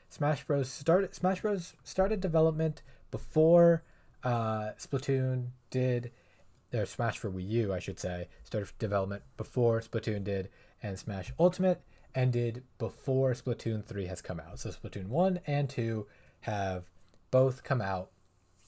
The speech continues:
in the time that Smash was not in development to, like, starting development to end of development.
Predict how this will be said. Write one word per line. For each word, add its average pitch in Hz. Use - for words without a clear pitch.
in 117
the 104
time 98
that 90
Smash 98
was 110
not 139
in 143
development 127
to, 101
like, 101
starting 135
development 123
to 104
end 107
of 85
development. 82